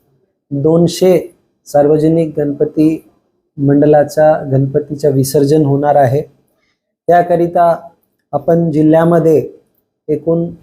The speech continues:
अकरा पोलीस निरीक्षक दर्जाचे अधिकारी, चार डीवायएसपी र-, दर्जाचे अधिकारी, अ, अडुसष्ट पीएसआय आणि एपीआय, त्याचबरोबर सातशे पोलीस अंमलदार व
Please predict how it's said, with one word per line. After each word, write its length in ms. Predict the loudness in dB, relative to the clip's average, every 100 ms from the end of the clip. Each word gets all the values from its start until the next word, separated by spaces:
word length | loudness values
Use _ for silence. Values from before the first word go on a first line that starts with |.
| -20 _ _ _ -6
अकरा 520 | -6 0 2 4 2 -2 -14 _ _ _ _ -6
पोलीस 260 | -2 -2 -4
निरीक्षक 300 | -6 -4 -4
दर्जाचे 520 | 0 2 2 0 0
अधिकारी, 500 | 0 -2 -2 -2 -2 -6 _ _
चार 380 | -2 2 2 0 -6 _ -10
डीवायएसपी 760 | -4 0 2 0 -4 -6 -6 -6
र-, 260 | -2 -2 0
दर्जाचे 480 | 0 2 2 2 0
अधिकारी, 600 | 0 0 2 2 -2 _ _ _ -20 -20 _ _ _ _ _
अ, 60 | 0 2 2 0 0
अडुसष्ट 520 | 0 0 0 -2 -2 -20 _ _ _ -8
पीएसआय 460 | -2 -2 0 0 0
आणि 360 | 0 -2 0
एपीआय, 440 | 0 2 2 2 -2 _ _ _ _ _
त्याचबरोबर 720 | 0 0 0 -2 0 2 0 -2 -8 _ _ _ _ _ _ _ _ _ -10
सातशे 600 | -4 -2 -2 -4 0 0
पोलीस 520 | 0 -6 -4 -2 -2
अंमलदार 580 | -4 -2 0 0 0 0 -6 _ -10
व 160 | 0 2